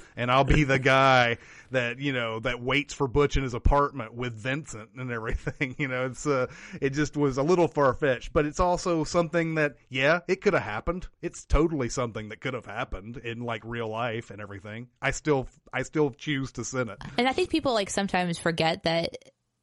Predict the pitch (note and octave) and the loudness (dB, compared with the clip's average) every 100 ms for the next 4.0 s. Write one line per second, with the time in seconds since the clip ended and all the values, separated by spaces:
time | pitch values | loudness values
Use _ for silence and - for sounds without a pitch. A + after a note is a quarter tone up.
0 | - - - _ - G3 - G#3 G#3 G#3 | -14 -12 -12 _ -4 -2 0 0 0 0
1 | F#3 F3+ E3+ E3 - _ - - _ D#4+ | 0 0 0 0 -4 _ -20 -20 _ 0
2 | D#4+ A3 G3+ F#3+ G3+ F3+ F3 F3 G#3 F#3+ | 2 2 2 0 0 0 2 2 2 0
3 | F3+ F3+ - F#3 G3 F#3 F#3 F3+ F3+ | 0 -2 0 2 2 0 0 0 0